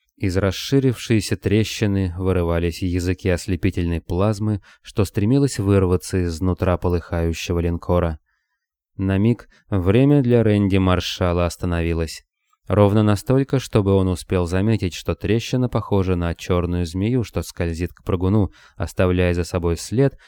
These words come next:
из ослепительного неугасимого огня. Но вот время пустилось вскачь, трещина рванулась к прыгуну, и рука Рэнди сама отдала приказ. И все же он промедлил, задержался всего на пару секунд,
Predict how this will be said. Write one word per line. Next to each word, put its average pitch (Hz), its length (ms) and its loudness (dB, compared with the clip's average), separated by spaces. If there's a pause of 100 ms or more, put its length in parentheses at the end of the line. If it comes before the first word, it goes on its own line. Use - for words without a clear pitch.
(100)
из 151 120 0
ослепительного 98 840 2
неугасимого 82 840 -2
огня. 80 440 -4 (1400)
Но 92 260 -2
вот 139 220 2
время 101 420 2
пустилось 90 540 -4
вскачь, - 560 -6 (220)
трещина 95 480 0
рванулась 92 460 0
к - 100 -20
прыгуну, 98 480 0 (240)
и 101 80 -2
рука 110 520 0
Рэнди 131 500 0
сама 104 420 0
отдала 85 380 0
приказ. - 520 -6 (500)
И 117 100 0
все 175 220 2
же 151 120 4
он 147 140 4
промедлил, 87 720 2
задержался 95 800 -2
всего 107 260 -2
на 110 140 0
пару 113 220 0
секунд, 127 500 -2